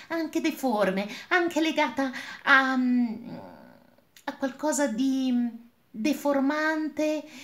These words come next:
e di mostruoso che è in noi, ma che non ci può far paura, ma, mm, non ci deve far paura, ci può far paura, ma non ci deve far paura se poi ne scopriamo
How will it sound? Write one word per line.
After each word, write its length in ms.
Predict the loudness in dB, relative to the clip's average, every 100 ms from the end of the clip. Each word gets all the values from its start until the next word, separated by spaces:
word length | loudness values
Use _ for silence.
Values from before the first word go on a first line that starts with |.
| -12
e 180 | -2 -2
di 380 | 2 4 4 2
mostruoso 1000 | 2 0 -2 -2 0 0 -2 -4 -8 -12 -20 _ _ _ -20
che 120 | -10
è 40 | -6
in 220 | -4 -2
noi, 480 | -2 -4 -6 -10 -16 -20 -20 _
ma 140 | -4
che 120 | 0
non 200 | 0 -2
ci 180 | -2 -4
può 500 | -2 0 2 0 -4 -16
far 360 | -6 -4 -4
paura, 680 | -2 -2 0 0 0 -2 -6 -12 -20 -20 _ _ _ _
ma, 680 | -2 0 2 2 2 0 -4
mm, 840 | -10 -20 _ _ -20 -18 -18 -18 -20 -20 -4
non 280 | 0 2 0
ci 160 | -2
deve 400 | 0 2 2 2
far 240 | -2 -6 -4
paura, 540 | -4 -4 -2 -2 -4
ci 140 | -10
può 280 | -14 -12 -12 -12
far 280 | -10 -10
paura, 360 | -4 -4 -2 -4
ma 80 | -4
non 200 | -4 -6
ci 160 | -2 -2
deve 240 | -2 -2
far 280 | -4 -6 -2
paura 460 | -2 0 0 -2 -4 -10 -14
se 220 | 0 0 2
poi 180 | 2
ne 120 | 2 0
scopriamo 800 | 0 -2 0 -2 -2 -4 -6